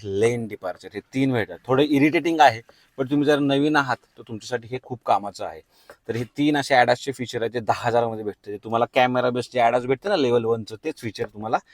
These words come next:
या सेव्हन्टी एम आयच्या डॅशकॅममध्ये पाहायला मिळणार आहेत. अजून एक इम्पॉर्टंट ॲक्सेसरीज,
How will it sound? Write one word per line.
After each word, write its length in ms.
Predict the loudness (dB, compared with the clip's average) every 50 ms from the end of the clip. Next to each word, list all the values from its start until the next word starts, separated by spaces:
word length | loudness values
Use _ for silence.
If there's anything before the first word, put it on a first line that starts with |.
| -20 -20 -20 -20 -14
या 360 | -4 2 4 4 6 4 4 0
सेव्हन्टी 420 | -2 -2 -4 -2 -2 -4 -4 -4
एम 160 | -6 -6 -8
आयच्या 300 | -10 -12 -10 -8 -8 -6
डॅशकॅममध्ये 580 | -4 -4 -6 -6 -8 -12 -12 -12 -12 -10 -12 -12 -12 _ _ _ _ _ _
पाहायला 320 | 2 2 2 0 -2 -4 -4 -6 _ _ _ _ -2
मिळणार 340 | 2 4 6 6 8 6 6
आहेत. 200 | 6 4 2 -2 _ _ -2
अजून 280 | -2 0 2 2 2
एक 100 | 2 2 0 -4 -20 _ _ -6
इम्पॉर्टंट 400 | -4 -2 -2 -2 -2 -2 -2 -2
ॲक्सेसरीज, 500 | -4 -4 -6 -10 -8 -6 -6 -8 -8